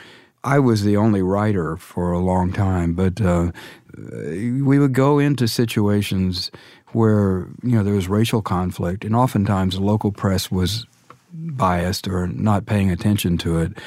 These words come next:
And, uh, so it might be about, you know, the civil rights movement in the South or, uh, Indians. You know, the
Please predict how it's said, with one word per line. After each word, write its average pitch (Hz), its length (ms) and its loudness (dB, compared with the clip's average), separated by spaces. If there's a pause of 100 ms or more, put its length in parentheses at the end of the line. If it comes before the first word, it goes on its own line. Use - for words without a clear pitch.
(360)
And, 98 380 2
uh, 92 200 0
so 104 300 2
it 104 100 2
might 101 280 2
be 101 320 2
about, 95 340 0
you 113 160 -2
know, 95 120 0
the 90 100 -6
civil 104 260 -2
rights 98 320 0
movement 98 340 2
in 90 100 0
the 87 80 -2
South 110 460 2
or, 85 240 -4 (400)
uh, 92 240 -2
Indians. 127 840 2
You 117 100 0
know, 110 140 4
the 107 100 2